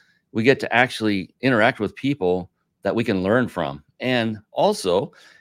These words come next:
the thing I don't, I want people to, you know, I do it myself, is we sell ourselves a little short. We kinda hit on that a little bit before we started the show, Eric. And that is, look, you have, every one of you have skills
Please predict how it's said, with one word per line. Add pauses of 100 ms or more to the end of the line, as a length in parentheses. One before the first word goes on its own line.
(100)
the
thing
I
don't,
I
want
people
to,
you
know,
I
do
it
myself,
is
we
sell
ourselves
a
little
short.
We
kinda
hit
on
that
a
little
bit
before
we
started (240)
the
show,
Eric.
And
that
is, (500)
look,
you
have, (400)
every
one
of
you
have
skills